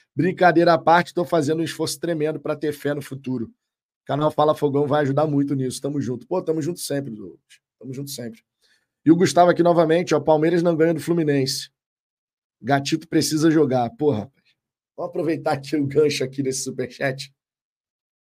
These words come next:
Douglas, como explicar, especificamente so-, falando sobre o nosso goleiro, como explicar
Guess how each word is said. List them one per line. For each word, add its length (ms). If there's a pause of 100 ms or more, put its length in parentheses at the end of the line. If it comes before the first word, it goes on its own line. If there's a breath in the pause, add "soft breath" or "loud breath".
(220)
Douglas, 680 (1300)
como 300
explicar, 880 (880)
especificamente 840
so-, 200
falando 340
sobre 240
o 40
nosso 280
goleiro, 480 (1080)
como 220
explicar 760